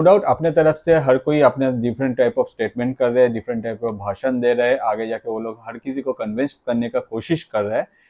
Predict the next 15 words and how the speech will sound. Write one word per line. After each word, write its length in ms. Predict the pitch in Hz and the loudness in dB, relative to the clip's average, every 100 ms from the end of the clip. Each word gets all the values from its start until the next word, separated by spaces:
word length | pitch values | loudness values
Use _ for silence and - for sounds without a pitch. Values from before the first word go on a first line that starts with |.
| _ - | _ -4
कि 60 | |
भाई 160 | 123 123 107 | 0 0 -2
मुझे 220 | 113 117 143 | -4 2 2
वोट 260 | 113 113 | 2 0
दो, 160 | 107 160 | -2 -4
क्योंकि 260 | 131 113 | -6 -6
मैं 140 | 120 120 | -4 -2
आप 240 | 120 113 | -2 -2
लोग 120 | 120 113 | -4 0
को 60 | |
एक 200 | 160 131 | 2 2
बेटर 300 | 107 104 135 135 | -2 0 -2 -2
यूएस 300 | 117 123 127 _ | -2 -2 -2 _
या 120 | 117 107 | -6 -6
फिर 220 | 123 | -6